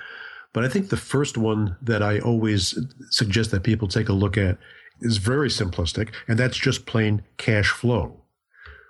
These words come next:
Can you anticipate, not just in the current year, but in years going forward, having a positive cash flow?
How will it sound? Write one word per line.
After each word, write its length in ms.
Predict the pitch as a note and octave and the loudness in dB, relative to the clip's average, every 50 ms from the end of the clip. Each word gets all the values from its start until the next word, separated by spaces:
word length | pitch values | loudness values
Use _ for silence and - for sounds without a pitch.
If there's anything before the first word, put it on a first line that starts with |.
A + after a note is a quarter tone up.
| _ _ _ _ _ _ _ _ _ | _ _ _ _ _ _ _ _ _
Can 220 | - - B2+ D3 | -2 0 2 2
you 120 | D3 C#3 B2+ | 2 2 2
anticipate, 760 | A#2+ A2+ - - - D3 - - - - G#2 G#2+ G#2 - - | 2 2 0 0 -2 -2 0 0 0 0 0 0 -2 -2 -2
not 220 | G#2+ A#2 C3 C3 | 0 0 0 0
just 240 | - C#3 B2+ - - | 0 0 0 0 0
in 80 | A#2+ | 0
the 100 | A2 A2 | 0 0
current 420 | G#2 - - - D#3 D#3+ D3 C3+ - - - - | -2 -4 -4 -2 0 0 -2 -2 -6 -10 -6 -2
year, 440 | A#2+ G#2 G2+ F#2+ E2+ D#2+ F2 E2+ - - - - _ | 0 2 4 4 4 2 0 -4 -8 -14 -20 -8 _
but 120 | - G#2+ G2+ | -2 0 0
in 120 | G2+ G2+ | 0 0
years 300 | G#2+ A2+ B2 B2+ A#2+ G#2 | 0 0 0 0 0 0
going 280 | - A#2+ A2 G#2+ G2+ F#2 | 0 0 0 2 0 -2
forward, 580 | - - - C3+ C3 A2+ F2 E2+ D#2 D2+ D#2 - - _ _ - | -2 -2 0 0 0 0 0 -2 -4 -4 -6 -10 -18 _ _ -8
having 540 | - - C3 C3+ C3+ A2 G#2 G2 G2 G2 G2 | -2 0 0 2 2 2 2 2 0 0 -2
a 60 | - | -4
positive 540 | G2 - - A2+ G#2 G2+ F#2 G2+ F#2 G2 F#2 | -6 -2 0 2 2 2 2 2 0 0 0
cash 260 | - - A#2 A2+ G#2+ | 0 2 2 4 2
flow? 400 | G#2+ - - E2 C#2 B1+ - - | 2 0 0 0 -2 -2 -4 -10